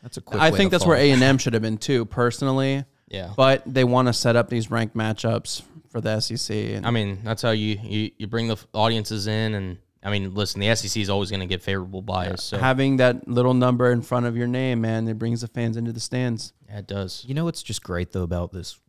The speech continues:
Speaker 1: college football, just this week alone, is just the upsets that kind of have happened, too. I mean, you're looking at, you have, like, Florida and Kentucky, too, was another game.
Speaker 2: Oh, my
Speaker 3: Oh,
Speaker 2: God.
Speaker 3: yeah.
Speaker 1: Uh-huh.
Speaker 3: Anthony Richardson
Speaker 2: Can
Speaker 3: falls back to earth.
Speaker 2: Kentucky manhandled Florida.
Speaker 3: And
Speaker 1: Yup.
Speaker 3: and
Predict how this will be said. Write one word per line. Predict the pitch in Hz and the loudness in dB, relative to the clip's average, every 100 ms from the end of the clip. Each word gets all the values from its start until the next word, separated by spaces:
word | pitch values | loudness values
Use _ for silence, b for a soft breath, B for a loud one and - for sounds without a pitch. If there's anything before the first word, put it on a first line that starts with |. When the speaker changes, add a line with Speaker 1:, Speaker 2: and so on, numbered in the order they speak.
| _ | _
Speaker 1:
college | - 85 82 | -8 -8 -6
football, | - 78 85 | -10 -8 -6
just | 90 92 | -6 -6
this | 95 - | -6 -6
week | 98 - | -6 -6
alone, | 87 95 104 | -6 -4 -4
is | 87 | -4
just | 98 90 - | -8 -8 -8
the | 90 101 | -10 -6
upsets | 95 - 92 90 - | -8 -8 -10 -10 -10
that | 90 87 _ | -10 -10 _
kind | - 90 | -14 -12
of | 87 | -10
have | 95 90 | -10 -6
happened, | 90 - 87 | -8 -8 -12
too. | 95 90 | -8 -6
I | |
mean, | 90 90 | -6 -6
you're | 92 | -8
looking | 92 - | -8 -8
at, | 90 | -8
you | 90 85 | -6 -8
have, | 92 | -10
like, | - 90 b b b _ | -12 -16 b b b _
Florida | - 101 95 | -4 0 0
and | 92 | -2
Kentucky, | 87 92 101 92 90 | -4 -4 -4 -4 -6
too, | 104 92 | -6 -6
was | 85 | -6
another | 85 85 82 | -8 -8 -8
game. | 82 120 | -2 6
Speaker 2:
Oh, | 196 214 | 8 10
my | 202 185 143 | 10 8 8
Speaker 3:
Oh, | 113 110 107 | 8 8 6
Speaker 2:
God. | 104 | 6
Speaker 3:
yeah. | 151 220 269 226 | 8 8 8 6
Speaker 1:
Uh-huh. | 123 110 101 | 6 4 4
Speaker 3:
Anthony | 113 143 127 127 | 4 4 2 4
Richardson | 117 117 107 - 175 | 4 0 -4 0 4
Speaker 2:
Can | 185 185 | 6 6
Speaker 3:
falls | 110 110 | 4 0
back | - 104 110 | 0 0 -2
to | 113 - | -10 -10
earth. | 98 98 - - | -4 -4 -6 -14
Speaker 2:
Kentucky | - 160 175 208 208 220 - 151 143 143 151 175 | 0 2 2 0 0 0 0 0 2 2 4 6
manhandled | 185 190 175 156 139 127 117 | 6 4 4 4 4 4 0
Florida. | - 143 160 180 127 78 - | -4 0 2 2 0 -4 -8
Speaker 3:
And | 82 87 | -4 0
Speaker 1:
Yup. | 92 117 - _ - | 2 0 -2 _ -4
Speaker 3:
and | 175 160 | 0 0